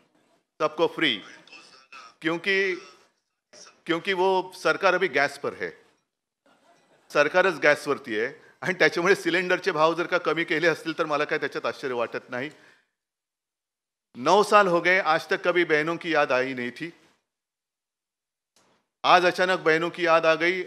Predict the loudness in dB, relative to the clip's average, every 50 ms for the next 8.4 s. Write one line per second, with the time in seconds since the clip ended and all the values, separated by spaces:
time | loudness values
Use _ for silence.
0 | -6 -2 0 0 2 2 0 0 0 0 -2 -2 -2 -2 -2 -2 -2 -4 -4 -6
1 | -6 -8 -10 -12 -12 -4 -2 0 0 0 -4 -12 -20 _ _ -6 -4 -4 -2 -2
2 | -4 -6 -8 -12 _ _ _ _ _ _ _ _ _ -6 -4 -4 -4 -4 -4 -4
3 | -4 0 0 2 2 0 -2 -4 -6 -6 -8 -6 -4 -6 -6 -4 -6 -8 -8 -6
4 | -4 -4 -4 -4 -4 -6 -8 -10 -10 -8 -10 -10 -10 -14 _ _ _ _ _ _
5 | _ _ _ _ _ _ _ _ _ _ _ _ _ _ _ _ _ _ _ _
6 | _ _ _ _ -6 -2 0 2 2 2 0 0 -2 -2 0 2 2 2 0 0
7 | -2 -2 0 0 -2 -2 -2 -2 -4 -2 -2 -2 -2 -4 -4 -4 -8 -6 -6 -6
8 | -6 -4 -4 -6 -6 -8 -8 -12